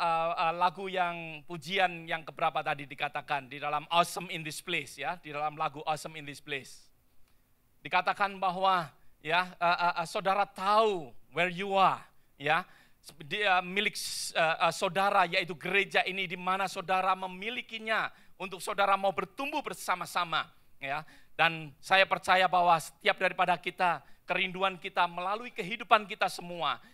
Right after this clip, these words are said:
kita boleh bertumbuh bersama-sama di dalam gereja ini. Amin, saudara. Supaya saudara nggak serius, saya ingin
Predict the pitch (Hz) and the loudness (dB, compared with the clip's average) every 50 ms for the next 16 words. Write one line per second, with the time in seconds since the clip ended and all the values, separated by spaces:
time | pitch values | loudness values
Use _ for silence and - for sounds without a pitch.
0 | _ _ - 170 190 175 139 175 170 170 - 175 165 - - 214 196 202 185 170 | _ _ -4 -2 -2 -2 0 -2 -6 -6 -6 -10 -10 -8 -10 -8 -6 -6 -6 -6
1 | 165 160 - 185 165 165 156 - 170 165 160 156 156 151 143 135 - - - _ | -8 -6 -4 -2 -2 -2 -2 -2 -2 -2 -2 -2 -4 -6 -6 -8 -12 -18 -20 _
2 | - 147 143 160 151 151 151 151 143 120 151 151 147 123 147 151 - 135 127 127 | -14 -2 0 2 2 4 2 0 -4 -6 -8 -6 -6 -4 -6 -6 -6 -6 -10 -14
3 | 113 98 - - 123 139 156 170 180 165 - 196 180 185 185 196 220 262 - - | -16 -18 -10 -6 -4 -2 0 -2 -2 0 0 0 2 4 4 4 2 0 -4 -12
4 | - _ - _ _ _ - - _ _ - - - - - _ _ - _ _ | -20 _ -20 _ _ _ -20 -20 _ _ -20 -20 -20 -20 -20 _ _ -20 _ _
5 | _ _ _ _ _ _ _ _ _ _ _ - - 160 170 170 180 180 - 196 | _ _ _ _ _ _ _ _ _ _ _ -20 -8 -2 0 2 2 0 0 -2
6 | 180 185 185 185 180 185 175 - - 196 190 202 214 233 247 - - - - - | -2 0 -2 0 -2 -4 -4 0 2 2 2 2 0 -2 -4 -6 -10 -14 -14 -16
7 | - - - - _ _ _ _ _ _ _ _ _ - - 165 160 175 180 190 | -18 -20 -20 -20 _ _ _ _ _ _ _ _ _ -6 -4 0 0 0 0 0
8 | 180 196 202 202 208 202 196 190 165 | -2 -4 -4 -4 -4 -6 -8 -10 -14